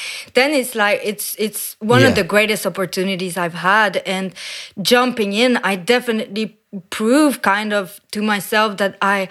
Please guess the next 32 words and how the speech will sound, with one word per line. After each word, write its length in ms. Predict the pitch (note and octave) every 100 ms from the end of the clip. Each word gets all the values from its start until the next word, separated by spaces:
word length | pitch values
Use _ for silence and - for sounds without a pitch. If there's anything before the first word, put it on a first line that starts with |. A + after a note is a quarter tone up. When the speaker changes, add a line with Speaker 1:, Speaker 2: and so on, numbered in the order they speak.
| - - -
Speaker 1:
I 80 | G#3
can 220 | G#3 A3 G#3+
make 280 | A3+ A3
this. 260 | B3+ B3 B3 -
And 220 | G3+ G3
even 320 | A#3+ A#3 A#3+
if 140 | A3+
I 120 | A3 F#3+
feel 260 | B3 A#3
ridiculous, 640 | G3 F3 C#4 C#4 A3 G#3 G3+ - - -
I'm 220 | A#3 A3
gaining 420 | G#3+ A3+ B3 A#3
so 300 | - - B3+
much 380 | B3 G#3+ - - -
out 200 | A3 G#3+
of 120 | F#3
this 220 | G#3 G#3
in 100 | G3
so 300 | - - A3
many 240 | A#3+ A#3+
different 360 | F#3+ G#3+ G3+ F3
realms 520 | G3 G3+ G#3 G3 -
that 320 | - G3 F#3+ - - - - - -
this, 540 | F#3+ G#3+ G#3+ - - -
this 360 | G#3 A3+ C4
was 400 | A3+ A3 C4+ C4 A3 -
something 400 | A#3 A#3 A#3 A3
I 200 | G3+ G3+
never 360 | G#3 A3+ A#3
could 220 | A3+ A3 G3+
have 180 | F#3+ -
imagined. 760 | A3 G#3 G#3+ A3 - G3 F#3+